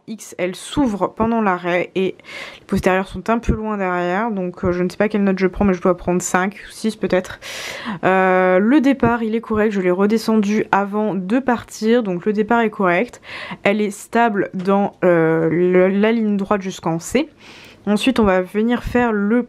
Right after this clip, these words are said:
premier cercle de quinze mètres au trot. Donc moi, j'ai choisi de la faire en trot enlevé tout simplement, bah, pour préserver mon coccyx qui est cassé, je le répète, enfin,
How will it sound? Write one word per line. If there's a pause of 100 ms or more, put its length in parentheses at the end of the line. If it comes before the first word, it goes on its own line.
(120)
premier
cercle
de
quinze
mètres
au
trot. (460)
Donc
moi,
j'ai
choisi
de
la
faire
en
trot
enlevé
tout
simplement,
bah,
pour
préserver
mon
coccyx
qui
est
cassé,
je
le
répète, (460)
enfin,